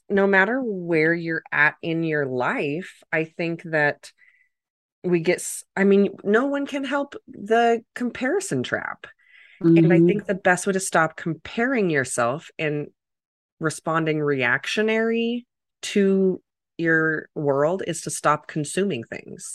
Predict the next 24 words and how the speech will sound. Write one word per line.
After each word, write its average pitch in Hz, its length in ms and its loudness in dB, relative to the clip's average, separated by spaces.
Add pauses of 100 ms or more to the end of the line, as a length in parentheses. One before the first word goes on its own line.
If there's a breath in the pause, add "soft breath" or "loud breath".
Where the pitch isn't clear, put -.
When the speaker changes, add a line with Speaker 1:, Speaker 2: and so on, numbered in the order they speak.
Speaker 2:
Absolutely. 185 1000 -2 (360)
Absolutely. - 760 0
I 208 60 4
mean, 190 260 6
we've 196 220 6
all 165 240 6
been 156 240 2
stuck - 320 -6
there - 160 -4
before. - 540 0 (120)
I 180 80 6
know 247 160 8
I 240 140 8
have. 180 320 6 (800)
Speaker 1:
Yeah. 233 420 2 (300 loud breath)
And 247 100 4
it's 254 160 2
not 330 180 2
so 392 120 2
much 415 200 2
just 262 240 -4 (120)
comparison, 196 960 0
because 185 280 -2
that's 151 480 -2